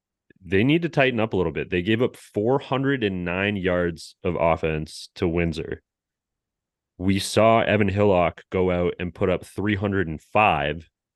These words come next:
by himself in one half of football. And, oh,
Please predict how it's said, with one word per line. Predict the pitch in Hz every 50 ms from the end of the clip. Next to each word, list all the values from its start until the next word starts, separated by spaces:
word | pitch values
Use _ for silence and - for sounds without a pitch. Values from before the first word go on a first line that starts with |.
| _ _ _ _ _ -
by | 90 87 85
himself | 82 85 78 71 - - - - - 135 107 78 - - - - - - _ _ _ _ _ _ _ _ -
in | 104 95 90 85 82 82
one | 87 95 101 107
half | 104 - 110 92 92 95 -
of | 90 80 -
football. | - - 135 135 - - 80 69 67 82 95 - _ _ _ _ _ _ _ _ _ _ _ _ _ _ _ -
And, | - 98 92 87 85 - - -
oh, | 127 120 95 80 73 73 -